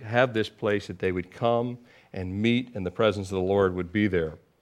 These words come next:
But let's start off with, uh, his life here. What do I mean by that? Look at verse one. In the very first verse, we get quite a clue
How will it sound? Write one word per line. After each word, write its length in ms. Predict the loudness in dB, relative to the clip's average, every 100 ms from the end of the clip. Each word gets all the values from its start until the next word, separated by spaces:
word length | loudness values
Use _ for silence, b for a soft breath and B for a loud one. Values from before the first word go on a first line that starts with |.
| _ b b b 4
But 80 | 6
let's 160 | 6
start 300 | 10 12 12
off 240 | 12 12 8
with, 180 | 6
uh, 160 | 8 6
his 260 | 8 6 6
life 420 | 6 8 6 2
here. 180 | 0 2
What 140 | 6
do 80 | 8
I 100 | 8
mean 460 | 6 4 4 4 6
by 220 | 8 8
that? 180 | 6 6
Look 140 | 4
at 100 | 4
verse 300 | 6 6 2
one. 640 | -4 6 8 8 4 -4 -16 b b b b _ 4
In 220 | 6 8
the 60 | 10
very 220 | 10 10
first 380 | 8 6 6 4
verse, 280 | 6 4
we 120 | 2 2
get 280 | 2 2
quite 380 | -6 4 8 8
a 60 | 6
clue 680 | 2 4 6 8 6 0